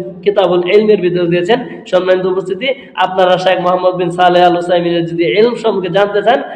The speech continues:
আপনারা তার লিখিত কিতাব ফাতোয়া আরকান ইসলাম, আ, মুমতিও, কাশফুস সুবাহাত, এরকম ভাবে, এ, কিতাবুল ইলম, এই কিতাবগুলোকে আপনারা কি করতে পারেন?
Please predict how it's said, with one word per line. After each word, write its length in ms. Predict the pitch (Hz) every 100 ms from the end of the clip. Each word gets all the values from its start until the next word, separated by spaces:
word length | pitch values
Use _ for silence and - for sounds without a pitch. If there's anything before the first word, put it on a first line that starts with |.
| - -
আপনারা 760 | 180 - 185 175 160 - -
তার 260 | 175 170 165
লিখিত 300 | 170 185 170
কিতাব 300 | 170 170 - - - -
ফাতোয়া 320 | 175 180 180
আরকান 380 | 160 160 165 175
ইসলাম, 460 | 165 170 160 147 - - -
আ, 160 | 156 165
মুমতিও, 880 | 165 196 196 196 196 175 - - -
কাশফুস 420 | 196 - 202 -
সুবাহাত, 640 | 202 196 175 180 - - - -
এরকম 380 | 180 196 202 185
ভাবে, 440 | 160 175 180 170 175 175 -
এ, 400 | 147 147 151 147 147 147 -
কিতাবুল 440 | 208 208 214 208 190
ইলম, 240 | 202 196
এই 140 | 196
কিতাবগুলোকে 540 | 190 208 208 190 190 190
আপনারা 240 | 190 180
কি 80 | 165
করতে 260 | 185 165 180
পারেন? 300 | 170 -